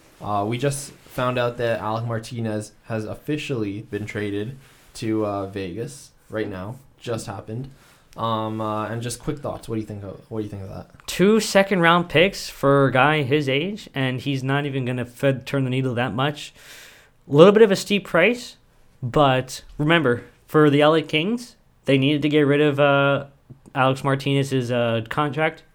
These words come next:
Speaker 2: because their focus right now is on the future. And I wonder who's next to go, because we've already seen Tyler Toffoli, uh, be out the kick, be out the door to go to, go to Vancouver.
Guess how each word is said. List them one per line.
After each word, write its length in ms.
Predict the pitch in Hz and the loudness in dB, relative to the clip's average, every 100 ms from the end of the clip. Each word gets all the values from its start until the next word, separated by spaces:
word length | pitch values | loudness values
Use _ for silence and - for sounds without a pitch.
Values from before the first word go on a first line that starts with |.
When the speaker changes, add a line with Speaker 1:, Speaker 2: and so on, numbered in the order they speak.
| _ _ | _ _
Speaker 2:
because 280 | - 123 110 | -4 -2 0
their 140 | 123 143 | 2 2
focus 320 | 151 147 147 | 2 0 0
right 140 | 147 | 0
now 160 | 143 143 | 2 0
is 100 | 131 | 0
on 100 | 131 | -2
the 60 | |
future. 400 | 120 143 147 190 202 _ _ _ _ _ _ | -2 -4 -4 -8 -10 _ _ _ _ _ _
And 140 | - 151 | 0 2
I 60 | |
wonder 320 | 160 185 180 | 2 2 2
who's 300 | 175 170 139 | 2 0 0
next 220 | 147 151 - | -2 -4 -2
to 100 | 113 | -2
go, 240 | 110 87 - | 0 -2 -6
because 260 | 135 135 127 | 0 0 0
we've 220 | 139 135 | -2 2
already 140 | 147 | 2
seen 240 | 143 156 143 | 2 -2 0
Tyler 240 | 139 135 | 2 2
Toffoli, 480 | 139 - 127 131 123 | 0 0 0 2 2
uh, 260 | 120 120 120 | 2 0 -2
be 140 | 123 127 | 0 0
out 100 | 127 | 0
the 80 | |
kick, 360 | 120 131 - _ | -4 -6 -6 _
be 100 | 131 | -2
out 100 | 131 | 0
the 60 | 127 | 2
door 380 | 127 135 139 - _ _ | 2 2 0 -8 _ _
to 100 | - | 0
go 80 | 127 | 0
to, 100 | 127 | 0
go 220 | - 135 | -2 -4
to 80 | 123 | 0
Vancouver. 640 | 127 117 135 135 131 135 | -2 0 -2 0 -4 -8